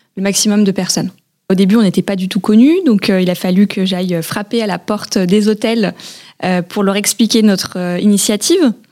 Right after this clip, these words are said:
Et, euh, tout de suite, j'ai eu, euh, un assez bon retour, un très bon accueil même, euh, des hôteliers, euh, qui étaient déjà engagés dans des démarches, euh, environnementales comme le recyclage des plastiques, du papier, euh, de l'alimentaire.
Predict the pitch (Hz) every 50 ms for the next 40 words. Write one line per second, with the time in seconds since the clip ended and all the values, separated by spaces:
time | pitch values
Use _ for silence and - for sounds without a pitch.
0 | - - - _ _ _ - 208 208 208 202 202 196 196 - 262 226 - - 320
1 | 311 254 240 220 220 226 240 262 269 254 226 208 202 202 196 190 190 185 190 -
2 | 202 208 220 - 247 214 220 240 226 220 220 220 - 277 - - - - - _
3 | _ 180 185 - - 240 226 285 269 240 214 - - 202 233 233 208 180 190 214
4 | 214 185 180 175 170 190 180 190 190 - - 196 175 180 214 285 - _ _ _
5 | _ - - _ _ - 180 180 175 170 175 - 226 202 - 208 190 214 202 240
6 | 240 240 233 214 208 202 196 208 226 208 208 185 180 190 180 165 190 196 196 202
7 | 220 - - - - 190 185 180 180 175 175 170 170 170 170 - - 190 196 185
8 | 180 202 190 202 196 196 190 190 185 - 196 196 208 208 202 208 - 190 185 190
9 | 185 180 170 180 175 - - 196 - - 190 190 190 180 170 170 175 - - 220
10 | 214 208 208 - - 214 214 202 - - 196 180 170 170 - 208 208 208 - -
11 | 202 202 196 196 202 202 196 180 175 170 170 180 180 175 185 185 180 180 - -
12 | 294 160 -